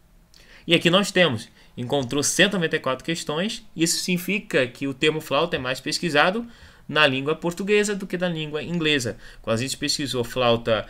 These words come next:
em inglês, apareceu menos de cem. Aqui já tá quase duzentos. Então tem aqui qual, qual flauta doce comprar, qual flauta tem o som mais bonito. Diversos ângulos que você pode estar fazendo conteúdo, como por exemplo aqui, ó,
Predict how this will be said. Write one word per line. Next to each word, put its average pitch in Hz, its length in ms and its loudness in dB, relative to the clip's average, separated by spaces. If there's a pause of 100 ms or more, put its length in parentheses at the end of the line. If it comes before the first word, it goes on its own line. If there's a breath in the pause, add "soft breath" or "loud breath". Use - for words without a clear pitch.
(260 loud breath)
em 139 120 0
inglês, 151 460 2
apareceu 160 580 -4 (220 loud breath)
menos 160 320 4
de 185 80 -2
cem. 139 300 2
Aqui 117 160 -4
já 127 100 -2
tá 135 140 -2
quase 117 440 0 (320 soft breath)
duzentos. 127 580 0 (360 soft breath)
Então 127 340 4
tem 143 200 2
aqui 123 300 0 (100)
qual, 135 320 8 (260 loud breath)
qual 190 260 4
flauta 147 540 0
doce 120 340 -2
comprar, 139 720 0
qual 156 180 2
flauta 139 400 2
tem 127 240 -6
o 127 160 -8
som 123 200 -4
mais 117 180 2
bonito. 143 580 0 (540 soft breath)
Diversos 160 640 2
ângulos 151 480 0
que - 100 -16
você 156 200 -6
pode 143 260 2
estar - 140 -2
fazendo 151 260 -4
conteúdo, 175 380 -4
como 165 180 -6
por 170 140 0
exemplo 160 280 -2
aqui, 143 200 -2
ó, 120 100 2